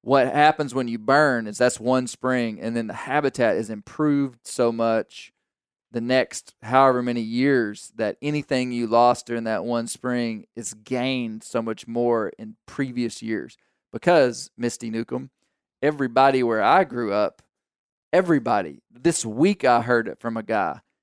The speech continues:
He said, "Man, we used to have turkeys in the national forest, but we started burning all the timber in, in April, burning up the turkey nest." That actually sounds like his accent, too.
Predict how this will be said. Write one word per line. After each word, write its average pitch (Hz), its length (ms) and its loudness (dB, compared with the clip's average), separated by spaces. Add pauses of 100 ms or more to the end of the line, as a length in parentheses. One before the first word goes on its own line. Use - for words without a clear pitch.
(100)
He 123 100 -6
said, 117 260 0
"Man, 151 360 2
we 151 120 -2
used 165 280 -4
to 175 80 4
have 170 200 2
turkeys 202 440 0
in 139 100 -10
the 139 60 -12
national 156 440 -2
forest, 190 460 -2
but 135 100 -2
we 160 160 2
started 143 600 -2
burning 131 460 0
all 165 320 4
the 160 80 -2
timber 170 500 -4
in, 117 280 -10 (240)
in 127 160 -6
April, 156 500 0 (380)
burning 160 280 2
up 180 140 0
the 180 80 -6
turkey 208 360 -4
nest." 135 420 -4
That 135 140 2
actually 139 280 0
sounds 117 300 -4
like 107 160 -4
his 104 100 -16
accent, 107 420 -10
too. 110 220 -14